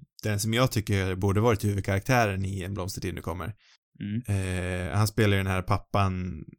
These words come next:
Speaker 1: Egentligen så är det ju ganska snarlik roll till, eh,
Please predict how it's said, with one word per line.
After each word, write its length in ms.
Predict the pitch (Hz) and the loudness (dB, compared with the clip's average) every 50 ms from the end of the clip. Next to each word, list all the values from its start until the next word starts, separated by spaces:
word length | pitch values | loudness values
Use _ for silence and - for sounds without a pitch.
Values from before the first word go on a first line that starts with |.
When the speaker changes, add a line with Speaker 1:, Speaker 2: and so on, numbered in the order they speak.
| _ _ _ _ _ _ _ _ - | _ _ _ _ _ _ _ _ -6
Speaker 1:
Egentligen 840 | 143 143 143 156 175 190 190 185 - - - 107 - - - 107 101 | -2 0 2 2 2 2 0 -4 -6 -2 -2 -2 -2 -2 -4 -4 -4
så 180 | - - - 113 | -4 -2 0 2
är 120 | 107 104 | 2 2
det 60 | 104 | 2
ju 80 | 104 101 | 2 0
ganska 260 | 104 101 95 - 107 | 0 -2 -2 -4 -6
snarlik 460 | 101 123 117 110 110 127 151 143 - | -4 -2 0 0 2 0 0 0 0
roll 300 | 117 104 101 98 95 98 | 0 2 2 0 0 -2
till, 480 | 92 - - 107 101 98 95 95 95 98 | -4 -4 -2 -2 -2 -2 -2 -4 -4 -4
eh, 320 | 95 95 92 90 90 90 | -4 -4 -4 -4 -4 -6